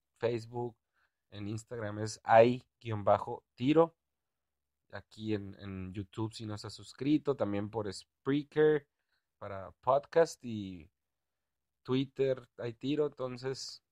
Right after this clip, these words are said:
te invito a que formes parte de la comunidad hay tiro. Se vienen entrevistas interesantes. Mañana hay una entrevista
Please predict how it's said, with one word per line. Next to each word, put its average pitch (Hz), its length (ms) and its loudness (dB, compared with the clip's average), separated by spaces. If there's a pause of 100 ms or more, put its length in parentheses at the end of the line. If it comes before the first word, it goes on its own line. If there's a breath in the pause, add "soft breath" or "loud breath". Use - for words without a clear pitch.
(140)
te 110 60 -20
invito 110 320 -8
a 123 100 -8
que 110 240 -12 (340)
formes 110 360 -2
parte 113 380 4
de 117 80 -4
la 104 140 -8
comunidad 104 460 -14
hay 113 120 -8
tiro. 175 440 0 (440 soft breath)
Se - 180 -18
vienen 123 460 -4
entrevistas 110 1000 -2
interesantes. 135 960 2
Mañana 117 360 2
hay 117 140 0
una 113 220 2
entrevista 110 760 2